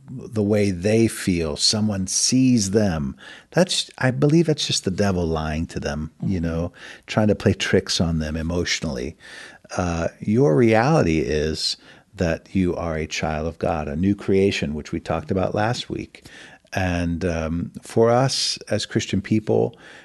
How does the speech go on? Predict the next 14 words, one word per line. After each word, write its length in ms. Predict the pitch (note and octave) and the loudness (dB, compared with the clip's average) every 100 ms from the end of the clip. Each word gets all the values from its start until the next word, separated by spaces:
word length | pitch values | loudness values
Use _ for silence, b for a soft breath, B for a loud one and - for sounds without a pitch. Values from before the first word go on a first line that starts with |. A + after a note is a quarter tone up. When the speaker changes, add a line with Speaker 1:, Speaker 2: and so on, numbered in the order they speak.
| B - | B 2
Speaker 1:
we 140 | G#2 | 6
need 280 | A#2 B2 A#2+ | 6 6 4
to 160 | - G2+ | 0 0
rely 840 | F#2 F2 E2 E2 F2 F2+ F2 F2 - | 0 0 0 -2 -2 -4 -4 -6 -6
on 180 | F2 F2 | -6 -4
God. 520 | D#2+ D#2 C2 A#1 - - - | -2 -4 -6 -8 -12 -16 -8
And 380 | F2 E2 D#2+ B B B B _ | -6 -6 -8 B B B B _
three 200 | - G#2+ | 2 4
hundred 260 | G#2+ G2+ G2 | 6 4 2
sixty-five 720 | - G2+ G2+ - G2 G2 F#2 | -2 -4 -4 0 0 0 0
instances 640 | G2+ - G#2 - A2 G2+ G2+ | -2 -2 -2 0 0 2 2
or 80 | |
more 300 | G2 F#2+ G2 | 4 6 4
of, 200 | G2+ F2+ | 4 0